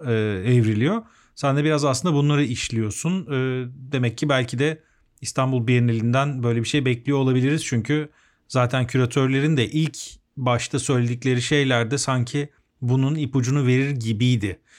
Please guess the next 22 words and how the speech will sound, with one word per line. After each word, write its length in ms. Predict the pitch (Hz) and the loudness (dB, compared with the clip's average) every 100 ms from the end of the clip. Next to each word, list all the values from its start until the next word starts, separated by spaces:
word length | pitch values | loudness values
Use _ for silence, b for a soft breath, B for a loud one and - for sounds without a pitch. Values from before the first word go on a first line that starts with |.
| b b - | b b -4
Ee, 240 | 127 120 | 0 2
Merve, 300 | 117 131 175 | 2 2 2
çok 200 | - 175 | 0 -2
teşekkürler. 640 | 185 165 170 147 143 190 - - | 0 0 -2 0 0 0 -4 -10
Bugün 460 | 127 120 135 135 | -4 -2 0 -2
keyifli 420 | - - 127 123 151 | -4 0 2 2 0
bir 60 | |
sohbet 480 | 135 143 117 135 123 | 0 0 0 0 0
yaptık 320 | 127 120 120 | 0 0 -2
seninle. 540 | - 120 123 156 180 - _ _ _ - | 0 2 2 2 -2 -6 _ _ _ -8
Sanırım 460 | - 160 156 156 | 0 2 2 2
daha 200 | 147 156 | 2 2
da 60 | 147 | 0
fazlasını 560 | 143 127 120 - 127 | 2 2 0 0 2
yapacağız, 580 | 120 117 113 117 107 110 | 2 2 2 2 0 -4
e, 20 | |
yakın 460 | 120 113 117 117 131 | -4 -2 -2 0 0
zamanlarda. 600 | 117 117 113 113 113 151 | 2 2 2 2 0 0
Biraz 220 | 123 110 | 0 2
daha 140 | 120 120 | 0 0
konuşmamız 440 | 123 - 117 98 | -2 0 -2 0
gerekecek. 520 | 104 98 117 175 - | -2 -2 -4 -6 -8